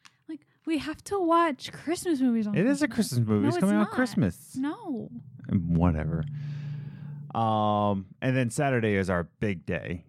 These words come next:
Speaker 2: You know, we're recording with
Speaker 1: Yeah.
Speaker 2: a, with a guest. So, uh, and that's the thing, you know, it's a big day. Uh, yeah, we can't watch it Saturday. We'll probably watch it Sunday.
Speaker 1: Probably.
Speaker 2: Yeah. So, uh, pretty excited for it.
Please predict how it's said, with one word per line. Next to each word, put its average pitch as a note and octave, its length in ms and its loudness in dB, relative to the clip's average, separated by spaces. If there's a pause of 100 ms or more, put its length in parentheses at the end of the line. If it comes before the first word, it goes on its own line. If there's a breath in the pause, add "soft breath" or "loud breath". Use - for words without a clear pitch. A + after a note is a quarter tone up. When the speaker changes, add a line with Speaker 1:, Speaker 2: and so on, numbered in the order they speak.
Speaker 2:
You F2+ 60 -6
know, F2 120 0
we're F#2+ 260 4
recording F2+ 640 2
with E2+ 120 2
Speaker 1:
Yeah. E2+ 340 2
Speaker 2:
a, - 40 -10
with F3+ 120 -2
a F#2 40 0
guest. A#2 600 0 (180)
So, F2+ 640 -2 (280)
uh, G2+ 520 2 (460)
and A#2+ 140 4
that's A2+ 160 2
the F2+ 60 -6
thing, F2 220 2
you D#2+ 60 0
know, D#2+ 160 -2 (300)
it's - 160 -8
a - 40 -20
big E2+ 220 -6
day. G#2 300 2 (960 soft breath)
Uh, C#3+ 720 2
yeah, G2 200 0
we F2+ 120 2
can't F2+ 240 2
watch E2 220 0
it E2 80 -10
Saturday. E2 320 2
We'll C3+ 160 2
probably A3+ 240 0
watch F#2 220 2
it E2 60 -8
Sunday. D#2+ 440 -2 (280)
Speaker 1:
Probably. - 380 -10 (160)
Speaker 2:
Yeah. F#2 180 2 (180)
So, E2+ 340 -2 (220)
uh, C#3+ 420 2 (140)
pretty C4+ 160 0
excited B3 340 0
for F2+ 160 -2
it. - 140 -6